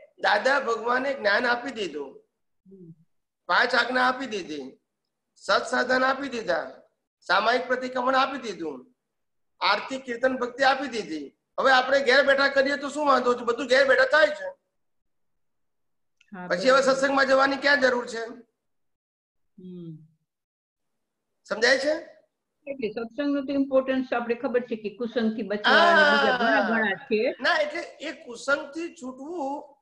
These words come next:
Speaker 1: એટલે શું કહેવા માંગે છે કે એક જાતના સત્સંગને, સતના સંગને ઉપયોગ કરવાની મેચ્યોરિટી, એનું નામ સત્સંગ.
Speaker 2: હા, એટલે તમે પણ એમ કહ્યું છે ને કે જે બધું રિલેટિવ છે, actually એ કુસંગ જ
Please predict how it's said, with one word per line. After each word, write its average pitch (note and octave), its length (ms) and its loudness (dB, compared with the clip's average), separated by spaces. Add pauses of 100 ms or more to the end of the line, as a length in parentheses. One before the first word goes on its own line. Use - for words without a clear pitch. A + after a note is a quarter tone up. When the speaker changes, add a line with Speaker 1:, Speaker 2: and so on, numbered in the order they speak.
(240)
Speaker 1:
એટલે A3+ 220 -10
શું C4+ 260 -18
કહેવા A#3+ 300 -2
માંગે A3+ 300 -6
છે C#4 180 -14
કે C#4+ 140 -16
એક C4+ 580 -10
જાતના G#3 680 -4 (300)
સત્સંગને, B3 1200 -4 (260)
સતના C4+ 640 -2
સંગને C4 800 -4 (420)
ઉપયોગ D4 760 -6
કરવાની C4+ 680 -2
મેચ્યોરિટી, C4 920 -8
એનું A#3 340 -4
નામ B3 220 0
સત્સંગ. F#3 500 -6 (960)
Speaker 2:
હા, F4+ 160 -2
એટલે A#3+ 180 -6
તમે D4+ 300 0
પણ C#4+ 220 0
એમ C4+ 100 0
કહ્યું C4+ 280 -2
છે E4+ 140 -2
ને C#4 80 -2
કે A3 220 0
જે B3+ 100 6
બધું B3+ 300 0
રિલેટિવ C#4 440 0
છે, C4+ 240 -4
actually C#4 400 -4
એ C4 60 -6
કુસંગ D#4+ 440 -2
જ A3 140 -2